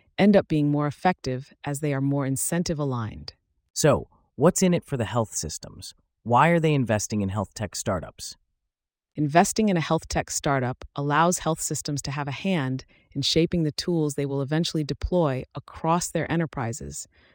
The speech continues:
Speaker 1: to solve issues like burnout, payment delays,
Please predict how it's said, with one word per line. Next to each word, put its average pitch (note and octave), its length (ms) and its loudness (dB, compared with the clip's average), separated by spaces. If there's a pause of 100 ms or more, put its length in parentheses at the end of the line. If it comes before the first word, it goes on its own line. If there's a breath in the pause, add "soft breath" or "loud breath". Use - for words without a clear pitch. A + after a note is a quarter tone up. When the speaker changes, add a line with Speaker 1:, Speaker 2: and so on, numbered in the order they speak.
(120)
Speaker 1:
to - 80 -8
solve D3+ 340 2
issues D3+ 400 0
like B2 140 -2 (140)
burnout, D3 460 0 (680 soft breath)
payment F3+ 320 4
delays, C#3 600 -2